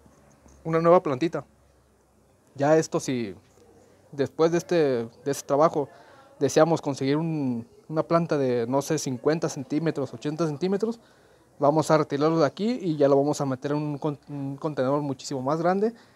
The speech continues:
pensando que ese ya va a ser la, la, la altura y el, y el tamaño final que vamos a necesitar, dependiendo del contenedor que lo vayamos a, a desarrollar.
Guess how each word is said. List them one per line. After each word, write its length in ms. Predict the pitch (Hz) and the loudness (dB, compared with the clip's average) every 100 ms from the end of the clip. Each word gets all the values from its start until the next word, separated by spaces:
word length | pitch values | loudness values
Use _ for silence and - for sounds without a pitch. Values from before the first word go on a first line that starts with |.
| _ _ - | _ _ -2
pensando 520 | 143 139 180 196 190 | 2 6 6 4 0
que 140 | 143 | -2
ese 160 | 147 156 | -2 -2
ya 100 | 143 | 0
va 100 | 143 | -2
a 20 | |
ser 140 | 160 | -4
la, 280 | 151 135 85 - _ _ _ _ - | -2 -2 -2 -8 _ _ _ _ -10
la, 640 | 135 131 127 117 104 95 - - _ _ _ _ _ _ _ _ _ _ - - 160 | -2 0 0 -2 -6 -8 -14 -20 _ _ _ _ _ _ _ _ _ _ -20 -12 0
la 120 | 143 | 2
altura 360 | 135 196 202 143 | 4 6 6 6
y 80 | 139 | 2
el, 380 | 131 123 113 107 _ _ _ _ - | -2 -4 -8 -12 _ _ _ _ -8
y 80 | 139 | -6
el 80 | |
tamaño 420 | 131 135 156 175 147 | -4 -4 -2 0 -2
final 280 | 147 156 160 | -2 -2 -2
que 100 | 156 | -2
vamos 300 | 160 165 160 | -2 -2 -6
a 60 | |
necesitar, 440 | 139 127 165 180 - _ _ _ _ - | -8 -8 -6 -6 -8 _ _ _ _ -6
dependiendo 580 | 147 - 143 139 147 151 | -4 -2 -2 0 2 2
del 180 | 135 123 | 0 -4
contenedor 440 | 131 127 131 147 | -6 -4 -2 -2
que 80 | 151 | 0
lo 80 | 131 | 2
vayamos 380 | 139 147 127 | 2 0 -4
a, 180 | 120 87 - _ _ _ - | -4 -4 -8 _ _ _ -4
a 60 | 139 | -2
desarrollar. 500 | 143 131 139 190 | 0 0 2 2